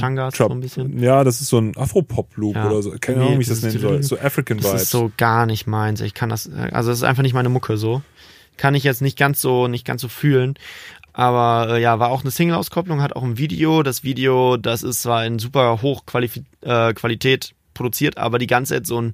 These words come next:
Speaker 1: Glow drüber, der das Ganze halt wieder wahnsinnig billig wirken lässt. Und natürlich auch Absicht, dieser eighties-Vibe wieder mit drin, ein bisschen kaputt machen, tun ja heute alle alles.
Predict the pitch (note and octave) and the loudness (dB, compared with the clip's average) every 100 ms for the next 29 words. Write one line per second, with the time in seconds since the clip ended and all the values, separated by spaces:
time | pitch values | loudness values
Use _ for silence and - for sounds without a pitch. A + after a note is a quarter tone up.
0 | - - - _ _ - B2+ C3+ D#3+ A#2 | -8 -20 -20 _ _ 0 4 6 4 2
1 | A#2+ A2 A#2+ A#2+ A#2+ A#2 B2 B2+ C3 A2 | -2 0 -2 0 -2 0 -2 0 -2 -2
2 | A#2+ B2 A#2+ A#2 A2+ - _ _ _ - | 0 2 4 4 0 -4 _ _ _ -16
3 | A2 B2 B2+ A#2 A#2 - C#3 A#2+ G#2+ A#2 | -2 2 2 2 -4 0 2 2 2 0
4 | A2 A2 A#2 D3 - - - A2+ G#2+ - | 0 -2 -2 -2 -6 -16 -6 -2 -2 -2
5 | G2+ - - C#3+ - C#3+ B2+ - C3+ G#2 | -4 -4 0 0 2 0 0 -4 -2 -2
6 | - B2 B2 A#2 A#2+ A#2 A#2 - A2+ A2 | -2 -4 -4 -4 0 0 0 -2 -4 0
7 | B2 B2 A2+ A#2+ B2 A#2+ D3 - B2 A#2 | 2 2 0 -2 -2 0 0 2 0 0
8 | A#2+ A#2+ B2+ A2+ A#2+ A#2 - B2+ C#3 A#2+ | -4 -4 -4 -4 -4 -6 -2 0 2 2
9 | C3+ C#3+ | 0 -2